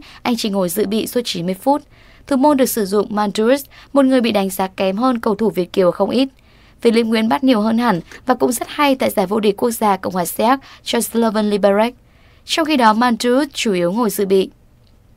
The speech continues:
Có thể vì lý do chuyên môn hoặc có thể vì lý do bên lề,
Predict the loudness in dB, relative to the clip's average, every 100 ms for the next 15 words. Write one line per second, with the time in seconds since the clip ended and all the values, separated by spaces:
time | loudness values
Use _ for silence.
0 | _ _ _ _ _ -2 2 4 4 4
1 | 0 2 0 0 -2 -2 0 0 -2 -8
2 | -4 -2 0 4 4 4 -2 -2 -2 0
3 | 0 0 2 2